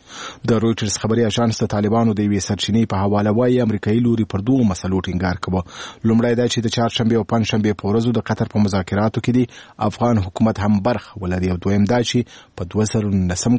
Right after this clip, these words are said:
کال کې د احتمالي اوربند اعلان شي، چې په وینا یې دا دواړه شرایط د طالبانو لخوا نه دي منل شوي. خو په کابل کې د امریکا سفیر جان باس پر خپل ټویټر دا رد کړی چې ګوندې نن د امریکا او طالبانو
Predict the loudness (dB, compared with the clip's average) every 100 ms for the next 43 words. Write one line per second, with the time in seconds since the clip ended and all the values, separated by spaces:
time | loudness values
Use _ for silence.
0 | 2 -2 0 0 0 -2 -2 0 0 0
1 | 0 2 2 2 0 0 -2 -2 -2 -4
2 | -20 _ -4 0 2 2 4 2 0 0
3 | 2 2 0 -2 -2 0 -2 -4 -4 -2
4 | 0 0 -2 -2 0 0 0 -2 0 0
5 | -2 -2 -2 -4 -12 -16 -14 -14 -2 0
6 | 0 0 0 0 0 0 0 0 2 0
7 | 0 -2 0 -2 -2 0 0 0 2 0
8 | 0 -4 -4 -2 -2 -2 -2 0 -2 0
9 | 0 -2 -2 0 0 0 0 2 2 2
10 | 2 -2 -2 -2 0 -2 -2 0 0 0